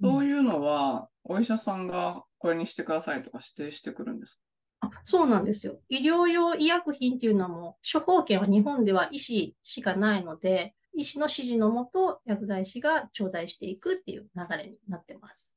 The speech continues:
Speaker 1: そうなんですね。うん。
Speaker 2: うん。
Speaker 1: じゃあ、そのお仕事をずっと、まあ、転職っていうことで、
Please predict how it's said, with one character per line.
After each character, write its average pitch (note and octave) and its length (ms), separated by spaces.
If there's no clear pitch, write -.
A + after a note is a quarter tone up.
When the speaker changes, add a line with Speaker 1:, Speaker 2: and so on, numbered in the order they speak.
Speaker 1:
そ F#3 80
う - 20
な C#3+ 140
ん C3 60
で C3 80
す - 120
ね。 C3+ 80
う D3+ 40
ん。 - 20
Speaker 2:
う G#3 60
ん。 F#3+ 100
Speaker 1:
じ G3+ 60
ゃ - 20
あ、 - 20
そ A3 160
の A#3 480
お G#3 120
仕 B3 140
事 F3+ 260
を - 20
ず - 140
っ - 20
と、 - 220
ま F3+ 60
あ、 - 20
転 B3 240
職 F#3 260
っ F#3 40
て - 140
い D3+ 40
う - 20
こ D3 120
と D3 100
で、 C3 280